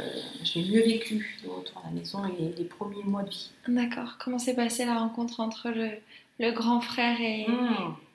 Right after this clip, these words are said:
Speaker 2: et le petit frère, du
Speaker 1: Bien
Speaker 2: coup, parce
Speaker 1: sûr.
Speaker 2: que tu as un deuxième petit garçon ?
Speaker 1: C'est ça. Tout à fait. Alors, euh, je me souviens que j'avais plein de conseils de, de, de parents qui me disaient, euh, pour faciliter la rencontre,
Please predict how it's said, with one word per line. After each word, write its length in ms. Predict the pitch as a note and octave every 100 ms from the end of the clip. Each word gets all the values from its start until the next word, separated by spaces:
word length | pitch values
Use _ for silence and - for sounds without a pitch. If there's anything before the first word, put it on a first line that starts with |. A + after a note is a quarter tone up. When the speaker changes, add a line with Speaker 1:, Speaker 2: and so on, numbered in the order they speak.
| A#3+
Speaker 2:
et 80 |
le 100 | A#3+
petit 220 | A#3 - A3+
frère, 280 | - D#4 C4
du 100 | A#3+
Speaker 1:
Bien 100 | E4
Speaker 2:
coup, 80 |
parce 140 | C#4+ C4
Speaker 1:
sûr. 140 | B3+
Speaker 2:
que 60 | -
tu 160 | - A#3
as 60 |
un 100 | A3+
deuxième 340 | A3 A#3 A#3+ A#3
petit 260 | - -
garçon ? 360 | G#3 G3+ - B3+
Speaker 1:
C'est 100 | D#4+
ça. 60 | - - _ _ - - - - -
Tout 60 | A3+
à 60 |
fait. 240 | A3 G#3 G3+ - - -
Alors, 420 | G#3 G#3 G#3+ F#3 G3
euh, 440 | F#3+ F3+ F3 E3+ E3+ F3+ - _ _ _ _ - -
je 140 | G#3+
me 100 | G#3+
souviens 500 | G#3+ A#3+ A#3+ B3+ C4
que 160 | A3+ G3
j'avais 240 | G3 F#3+
plein 220 | F#3+ - C#4+
de 80 |
conseils 440 | - A#3+ B3+ B3 A#3
de, 300 | G3 F#3 F#3 F#3
de, 40 | F3
de 100 | F3
parents 420 | F#3+ F#3+ A3+ A#3+
qui 140 | -
me 60 | F#3+
disaient, 380 | - - G#3+ A#3+
euh, 160 | G3 F3+ E3+ - -
pour 180 | A3+
faciliter 600 | A3+ A3 - B3+ B3 B3 A#3
la 160 | G#3
rencontre, 640 | F#3+ - - A#3 C4+ -